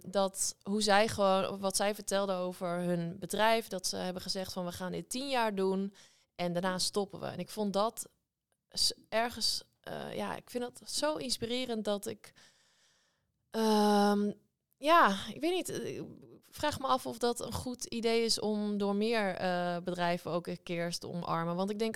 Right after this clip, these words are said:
ook dat wat duurzaamheid of, of vooruitgang of verandering soms in de weg zit, is dat we mensen natuurlijk graag, eh, weet je wel, we houden heel graag vast aan, "Ja, maar we doen het altijd al zo." En, ehm, ja,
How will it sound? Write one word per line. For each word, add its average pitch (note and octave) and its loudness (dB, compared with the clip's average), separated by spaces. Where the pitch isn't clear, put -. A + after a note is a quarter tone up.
ook A#3+ 2
dat G#3 -2
wat G#3 -6
duurzaamheid G3 0
of, F#3 -6
of F#3+ -8
vooruitgang G3+ 0
of F#3+ -4
verandering G3+ -2
soms G#3 -2
in G3+ -2
de F#3+ -2
weg G3 0
zit, F#3+ 0
is G3 -4
dat G3+ -2
we G#3 2
mensen G#3+ 2
natuurlijk A3+ -2
graag, A3 -4
eh, - -8
weet G#3+ -2
je A#3+ 0
wel, A#3 -2
we G#3 -2
houden A3 6
heel A#3 6
graag A3+ -4
vast A3+ 0
aan, G#3 2
"Ja, - -8
maar E3 0
we E3 0
doen G3 2
het A3 0
altijd F#4 2
al F#3+ 0
zo." D#3 2
En, F3+ 0
ehm, F#3 0
ja, F3 -8